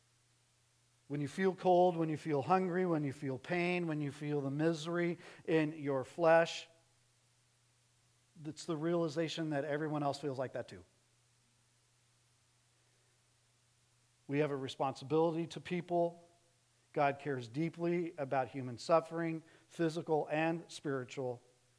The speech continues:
But once again, don't get confused in what the world deems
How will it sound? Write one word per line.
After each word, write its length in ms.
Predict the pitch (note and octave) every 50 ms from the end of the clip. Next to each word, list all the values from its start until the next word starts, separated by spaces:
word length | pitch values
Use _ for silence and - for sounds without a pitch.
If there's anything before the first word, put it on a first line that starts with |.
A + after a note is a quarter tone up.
| _ _ _ _ _ _ _ _ _ - - - _ - C3+
But 540 | E3+ F3+ E3+ E3 E3+ - - - - - - _ _ _ _ _ -
once 300 | D#3 E3 E3+ D#3 - -
again, 500 | D#3 D3+ F3 F3 E3+ D#3+ D#3 D3+ C#3+ D3 - - - _ _ _ _ _ _ _ _ _ _ _ _ _ _ _ _ _ _ -
don't 240 | D#3+ E3+ F3 F3 E3+
get 180 | F#3+ F#3+ F#3
confused 640 | - - D3+ C3+ - - - F#3 F3+ F3 E3+ D3 -
in 140 | E3 D3+ D3
what 160 | D3 C#3 -
the 80 | - C3
world 840 | C3 C3+ C#3 D#3 E3 E3 D#3+ D#3+ D#3 D#3 C#3+ C#3 C#3 D3+ - C#3
deems 760 | C3+ D3 D3 D3 C#3 C3+ C3 B2+ A#2+ A2 - - - - -